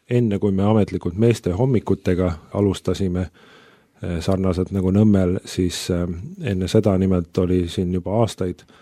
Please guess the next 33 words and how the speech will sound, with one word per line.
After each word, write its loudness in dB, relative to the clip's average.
üks -10
väiksem 2
meeste 0
osadusgrupp -2
ja -4
võib-olla -2
veel 4
mõningaid, 2
millest -6
mina -2
isegi -4
ei -6
tea, 0
kus -8
mehed 2
just -6
on -6
kokku -4
tulnud -2
ja, -4
ja -6
palvetanud. 0
Ja -8
selles 0
mõttes, -6
äh, -2
võib-olla -4
rohkem -2
kuuleme, 0
kuuleme 2
siis -6
nii-öelda -2
seda -2